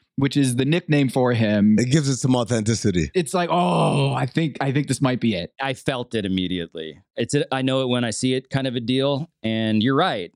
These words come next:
Speaker 3: That was part of it. And I can confirm also, as if this wasn't obvious, that, like, a non-zero number of players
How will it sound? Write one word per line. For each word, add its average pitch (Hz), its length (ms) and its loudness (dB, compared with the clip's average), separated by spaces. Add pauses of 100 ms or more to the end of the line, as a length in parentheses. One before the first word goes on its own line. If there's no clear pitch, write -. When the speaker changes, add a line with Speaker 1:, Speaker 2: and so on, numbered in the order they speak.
Speaker 3:
That 143 220 -4
was 139 100 -4
part 151 260 -2
of 117 140 -4
it. 104 100 -4
And 139 140 -6
I 143 80 -4
can 139 200 -2
confirm 139 460 -2
also, 147 300 -2
as 120 120 -2
if - 100 -4
this 110 100 -4
wasn't 104 200 -2
obvious, 113 340 -2
that, 107 120 -6
like, 107 260 -6 (500)
a 147 160 0
non-zero 143 880 2
number 117 540 2
of 110 280 -4
players 120 800 -6